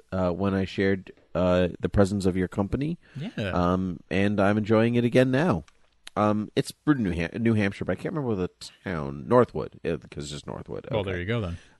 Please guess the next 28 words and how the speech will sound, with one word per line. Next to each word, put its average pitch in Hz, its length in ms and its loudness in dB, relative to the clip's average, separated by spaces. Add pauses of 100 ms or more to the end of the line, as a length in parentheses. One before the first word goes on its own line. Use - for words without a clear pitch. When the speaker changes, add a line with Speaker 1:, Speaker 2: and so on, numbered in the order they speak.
(200)
Speaker 1:
Yeah, 82 320 0 (220)
and, 123 300 -2
uh, 131 360 6
it's 143 180 -2
a 156 60 2
little, 269 960 -2 (1400)
um, 311 800 -4 (800)
it's - 120 -6
a 170 60 8
little 247 340 4
dry, 82 680 0
but 120 120 6
Speaker 2:
Is 117 60 6
it? - 40 4
Speaker 1:
not 370 260 4 (220)
s-, - 500 -12
yeah, 190 240 2
but 180 140 4
not 403 260 -2
super, - 480 -2
super 87 280 -6
dry. 64 500 -6 (340)
It's - 100 -20
just 254 180 -10
a 180 60 2
five 123 320 4
percent, 95 420 0
but 87 220 0